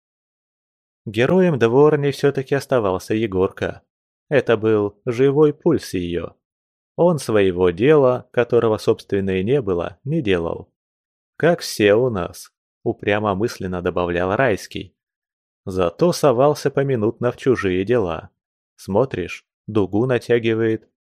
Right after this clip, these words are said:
и сила есть. Он коренастый, мускулистый, длиннорукий, как орангутанг, но хорошо сложенный малый. То сено примется помогать складывать на сеновал, бросит охапки три и кинет вилы,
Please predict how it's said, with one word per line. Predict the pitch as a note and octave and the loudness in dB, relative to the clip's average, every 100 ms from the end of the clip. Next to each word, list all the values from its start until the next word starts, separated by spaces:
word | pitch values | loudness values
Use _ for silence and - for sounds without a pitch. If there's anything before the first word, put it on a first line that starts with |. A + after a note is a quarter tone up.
| _ | _
и | B2+ | -6
сила | - - F2 F#2 | -6 -10 -4 -2
есть. | G2 G2+ F#2+ _ _ _ _ _ | 0 -2 -4 _ _ _ _ _
Он | D3+ G2+ | 0 0
коренастый, | - G2+ F#2+ E2+ G2+ C#3 - F2 | -2 0 0 -2 -4 -6 -6 -4
мускулистый, | F2 - - F2+ G2+ C3 - F#2 | -4 -6 -4 -2 -2 -6 -10 -8
длиннорукий, | F2+ F2+ F2+ F2 F#2 B2+ - E2+ E2+ _ _ | -4 -4 -2 -2 0 -2 -4 -10 -10 _ _
как | - C#3 D3 | -4 -2 0
орангутанг, | D3 C#3 C#3+ - G2 E2+ - _ _ _ _ _ - | 0 0 -4 -2 -4 -4 -10 _ _ _ _ _ -10
но | A#2 A2 | -4 -4
хорошо | - A#2 G2+ - C#3+ | -2 -2 -2 2 0
сложенный | - D3 C#3 G2+ A2+ C#3+ | 2 2 4 2 -2 -4
малый. | D3 E2+ E2 E2 _ _ _ _ _ | -6 -6 -8 -14 _ _ _ _ _
То | - G#2+ | 0 0
сено | - - F#2 A#2+ | 0 -4 -2 -2
примется | - B2 B2+ - B2 | -2 -2 -2 -4 -4
помогать | A#2+ A#2 A#2 B2 | -2 -2 0 -2
складывать | - C3 B2 A#2 A2+ A2+ - | -2 -2 0 2 0 0 -6
на | |
сеновал, | A2+ B2+ A#2 A2+ A2+ A2 - _ _ _ _ | -6 -4 -2 2 2 0 -6 _ _ _ _
бросит | A2+ D3 E3 B2+ A#2 | 0 2 2 0 0
охапки | A2 C3+ - - G#2 | 2 0 0 -6 -4
три | - D#3 B2 - _ - | -4 -2 -4 -8 _ -6
и | D#3+ | -6
кинет | - D#3 D3 C#3+ | 0 0 0 0
вилы, | C3 F#2+ F2 - | 0 0 -2 -6